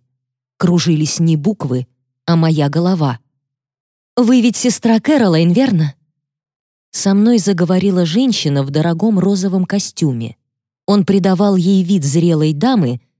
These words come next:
хотя вообще она, кажется, была моей ровесницей. При этом была худа, как велосипед,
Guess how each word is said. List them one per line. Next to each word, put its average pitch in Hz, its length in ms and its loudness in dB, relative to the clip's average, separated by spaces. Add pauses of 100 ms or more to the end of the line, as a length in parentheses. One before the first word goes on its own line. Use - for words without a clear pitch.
(140)
хотя 175 400 0
вообще 170 540 0
она, 185 340 0
кажется, 185 520 -2
была 170 280 0
моей 156 360 0
ровесницей. 123 840 -4 (600)
При 196 160 2
этом 220 300 2
была 190 280 2
худа, 190 400 -2
как 175 220 -2
велосипед, 160 800 -2